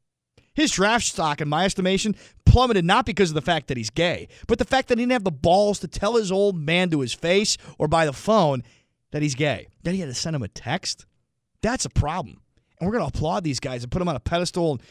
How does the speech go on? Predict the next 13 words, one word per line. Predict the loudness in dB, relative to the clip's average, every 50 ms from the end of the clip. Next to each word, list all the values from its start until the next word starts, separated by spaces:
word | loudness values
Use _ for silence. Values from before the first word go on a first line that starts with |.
| _ _ _ -10
you | -10 -8
know, | -8 -8 -6 _
President | 0 2 2 2 0 -2 -2 -2 -2
Obama's | 0 0 2 2 2 2 2 0
applauding | 2 2 2 2 2 2 0 0 0
him | -2 -2
and | -2 -2
all | -2 -2
this | -2 -4 -4
other | -6 -6 -6
stuff. | -6 -4 -4 -4 -4 -4 -8 -12 _ _ _ _ _ _ _
How | -6 -2 2
about | 6 6 6 6 4